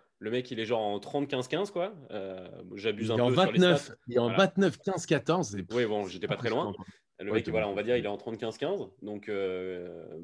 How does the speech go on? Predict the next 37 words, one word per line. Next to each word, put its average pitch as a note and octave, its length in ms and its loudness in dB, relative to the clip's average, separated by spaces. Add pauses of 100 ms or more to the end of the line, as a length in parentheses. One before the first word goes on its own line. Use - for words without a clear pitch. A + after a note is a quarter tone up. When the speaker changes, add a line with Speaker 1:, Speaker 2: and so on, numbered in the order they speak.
(360)
Speaker 1:
grosse G#2 440 -4
machine A#2 320 -4
de A2+ 100 -2
guerre. C#3+ 380 0 (680)
Et F3+ 380 6
ils A2+ 60 -4
finissent C3+ 320 -2
quand C#3 100 0
même E3 120 0
par C3+ 140 -2
perdre B2 180 0
le D3 60 2
match. B2+ 320 -4 (480)
Et A2 120 -2
en A2 80 -2
fait, D3 240 -2
là, C#3+ 200 4
moi, C3 280 2
j'ai A2+ 100 -4
envie G#2 160 -4
de G#2+ 60 -6
me G#2 100 -4
tourner, A2+ 280 0
du A#2+ 120 -6
coup, D3+ 160 -6
pas B2 200 0
sur, A#2 200 -2
vers G#2 180 0
Jokic, C#3+ 380 -2
mais G#2+ 120 -2
vers, G2 260 0
euh, F2+ 280 -4 (400)
Murray, A#2+ 280 4
Speaker 2:
Murray. C#3+ 160 8
Speaker 1:
en - 20 2
mode, A2+ 160 0
euh, G#2 160 2